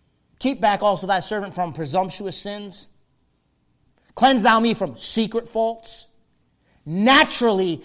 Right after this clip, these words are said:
Mike Reagan is inclined to go the wrong direction every single time. You know what preaching has done for me throughout my life? It's exposed to me that I'm going the wrong way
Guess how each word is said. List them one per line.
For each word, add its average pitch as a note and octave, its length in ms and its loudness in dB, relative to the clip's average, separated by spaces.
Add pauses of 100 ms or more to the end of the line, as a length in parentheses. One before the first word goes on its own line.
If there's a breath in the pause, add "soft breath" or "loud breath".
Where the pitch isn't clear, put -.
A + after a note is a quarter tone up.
(140 loud breath)
Mike A#3 400 4
Reagan A3 400 2
is F#3 160 -8
inclined F3 920 2 (220 soft breath)
to G3+ 100 -4
go B3 460 8
the G#3+ 100 4
wrong A3 380 6
direction F#3+ 580 2 (340 soft breath)
every C#4+ 720 6
single A#3 840 0
time. D#3 560 0 (160 soft breath)
You F#3 100 -4
know G3+ 60 0
what G3 140 -4
preaching G3+ 360 -6
has E3+ 200 -6
done F3 200 -4
for E3+ 120 -12
me F3+ 140 -10
throughout F3 300 -8
my E3+ 120 -12
life? F3 380 -16 (3250)
It's F3+ 200 -6
exposed G3+ 640 -4
to F3 80 -6
me F3+ 240 -8
that D3 120 -8
I'm C#3+ 160 -8
going E3 220 -6
the C#3+ 80 -8
wrong D3 340 -4
way C#3+ 400 -6